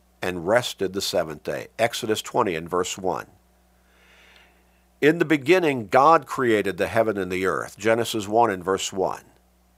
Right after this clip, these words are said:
For every house is built by some man, but he that built all things is God.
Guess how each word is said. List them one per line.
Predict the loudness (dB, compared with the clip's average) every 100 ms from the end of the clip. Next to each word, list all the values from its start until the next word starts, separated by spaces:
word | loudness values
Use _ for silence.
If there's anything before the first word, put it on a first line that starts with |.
| _ _ _ _ _ _
For | 0 6
every | 6 6 0
house | 4 6 6 2
is | -2 -2
built | -8 0 4 4 0 -10 -4
by | 4 4 4 -2
some | -2 4 4 4 2
man, | 2 4 2 -2 -8 -16 -20 _ _ _ -2
but | 0
he | 0 0 2
that | 2 0 4
built | 4 4 4
all | 8 8 8
things | 4 0 0 -2
is | -4 -4
God. | 2 6 6 4 -4 -14 -18